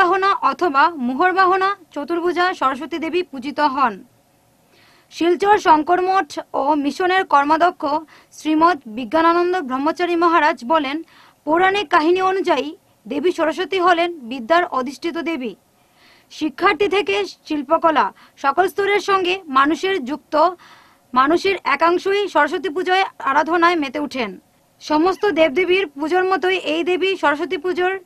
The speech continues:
নিয়ম নীতি আছে। দেবী সরস্বতী মূলত বৈদিক দেবী। এদিন সরস্বতী পূজা উপলক্ষে শ্রীমদ্ ভগবদ্ গীতা প্রবচন ও পাঠ সহ ভক্তদের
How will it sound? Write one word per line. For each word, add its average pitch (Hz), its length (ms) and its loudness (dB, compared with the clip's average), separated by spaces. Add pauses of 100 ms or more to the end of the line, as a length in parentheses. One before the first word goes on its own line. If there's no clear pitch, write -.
(120)
নিয়ম 294 300 0
নীতি 349 200 -2 (140)
আছে। 254 240 -4 (500)
দেবী 285 300 0 (100)
সরস্বতী 349 420 2 (240)
মূলত 349 300 2 (160)
বৈদিক 294 320 0 (100)
দেবী। 226 220 -4 (440)
এদিন 359 300 4 (140)
সরস্বতী 339 420 2
পূজা 392 260 0
উপলক্ষে 381 420 -2 (220)
শ্রীমদ্ 320 460 2 (140)
ভগবদ্ 285 460 0
গীতা 311 260 2 (200)
প্রবচন 320 440 0 (120)
ও - 20 0 (180)
পাঠ 311 180 4 (160)
সহ 320 160 2 (560)
ভক্তদের 370 420 2